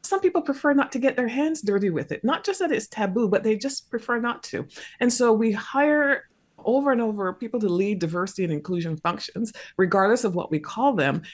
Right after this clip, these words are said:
We say, "Here, take care of this." We give them the hot potato. We say, "Fix it." And then, oh,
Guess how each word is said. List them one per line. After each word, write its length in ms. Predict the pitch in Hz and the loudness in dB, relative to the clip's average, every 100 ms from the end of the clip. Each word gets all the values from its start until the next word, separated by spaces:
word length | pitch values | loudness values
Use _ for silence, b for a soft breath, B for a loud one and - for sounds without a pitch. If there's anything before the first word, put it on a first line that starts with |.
| B | B
We 80 | 214 | -2
say, 220 | 196 220 | 4 4
"Here, 300 | 220 302 202 | 6 6 4
take 260 | - 226 - | 2 -4 -2
care 240 | - 220 | 0 2
of 80 | 202 | 2
this." 180 | 147 160 | 0 -2
We 80 | 175 | 2
give 200 | 185 220 | 2 2
them 120 | 277 | 0
the 80 | 247 | 0
hot 220 | 214 - | -2 -6
potato. 480 | 254 196 156 160 156 B - | -8 -2 0 0 -4 B -8
We 60 | 196 | -4
say, 180 | 220 | -2
"Fix 360 | 214 - - - | -2 -6 -8 -2
it." 180 | 151 - B - | -2 -2 B 0
And 160 | 214 | 4
then, 320 | 226 208 208 - _ | 4 4 2 -6 _
oh, 300 | 302 151 - | 2 2 0